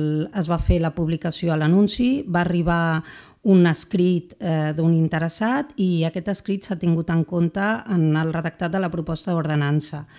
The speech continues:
Llavors, aquesta ordenança, eh, és una ordenança que la seva finalitat és regular totes les obligacions dels propietaris i les empreses gestores dels habitatges d'ús turístic,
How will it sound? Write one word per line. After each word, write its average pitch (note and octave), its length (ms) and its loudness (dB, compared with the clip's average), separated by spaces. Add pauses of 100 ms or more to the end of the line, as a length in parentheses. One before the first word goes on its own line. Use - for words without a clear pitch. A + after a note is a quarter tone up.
(460)
Llavors, F#3+ 280 0
aquesta G#3 300 -4
ordenança, G3 840 0 (460)
eh, F3+ 580 0
és F#3+ 180 -2
una G3 180 2
ordenança F#3+ 580 0
que G3+ 120 -2
la E3+ 100 0
seva F#3+ 240 -2
finalitat F#3+ 840 0
és E3+ 200 0
regular F3+ 420 2
totes F#3 220 -2
les F#3+ 160 0
obligacions F#3 640 2
dels D#3+ 240 -2
propietaris F3 640 0
i E3 40 2
les E3 200 0
empreses E3 440 0
gestores E3 520 -2
dels D#3 180 -4
habitatges D#3+ 540 -4
d'ús F3 160 -2
turístic, G3 580 0